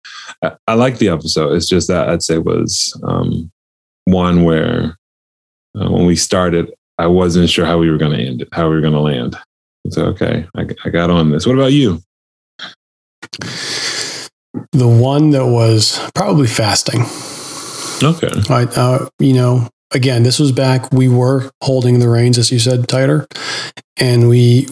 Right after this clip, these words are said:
Speaker 2: were, we knew how to have a conversation with each other, but we were, we were trying to have a conversation plus, you know, we were trying to have a conversation with each other and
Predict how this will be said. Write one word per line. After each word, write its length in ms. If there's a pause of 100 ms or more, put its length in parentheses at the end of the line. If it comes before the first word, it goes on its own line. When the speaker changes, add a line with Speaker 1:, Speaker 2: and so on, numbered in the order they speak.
Speaker 2:
were, 500 (180)
we 120
knew 220
how 140
to 60
have 140
a 80
conversation 560
with 120
each 120
other, 260 (760)
but 160
we 180
were, 140 (180)
we 140
were 80
trying 220
to 60
have 180
a 40
conversation 640
plus, 520
you 80
know, 80
we 60
were 80
trying 160
to 60
have 120
a 40
conversation 600
with 140
each 140
other 280 (400)
and 640